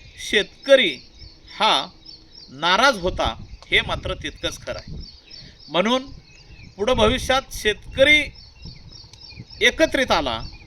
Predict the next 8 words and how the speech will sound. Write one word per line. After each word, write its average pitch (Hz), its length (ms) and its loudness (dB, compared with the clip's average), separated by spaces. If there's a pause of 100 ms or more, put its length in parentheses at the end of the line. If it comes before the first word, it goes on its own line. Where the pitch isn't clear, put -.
(260)
आणि 196 180 -2
शेतकऱ्यांचा 233 720 -2
जर 233 200 -4
दबाव 202 380 4
गट 262 160 2 (100)
निर्माण 190 340 -2
झाला 151 280 -2 (640)
तर 220 240 4